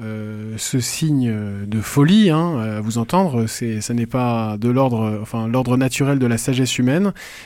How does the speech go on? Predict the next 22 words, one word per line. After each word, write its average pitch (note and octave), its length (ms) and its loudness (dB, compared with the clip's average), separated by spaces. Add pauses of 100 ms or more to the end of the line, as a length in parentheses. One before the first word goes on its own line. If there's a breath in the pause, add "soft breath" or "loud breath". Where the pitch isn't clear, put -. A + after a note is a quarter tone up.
(120 loud breath)
euh, B2 260 -2
et C#3 180 0
que B2+ 200 0
si, C#3 400 -2
euh, A2 460 -2
Jésus, B2+ 540 2
euh, A2+ 100 0
si - 160 -4
le A#2+ 80 0
Christ C#3 300 -6
était B2 120 -6
représenté A#2+ 560 -2
autrement C3 580 2 (380 loud breath)
en A#2 140 -4
sa B2+ 160 -2
passion, E3 540 0
comme B2+ 180 0
le B2 80 0
font C3+ 160 -4
parfois A#2+ 260 -4
certains A#2 380 -4
artistes, E3+ 400 -4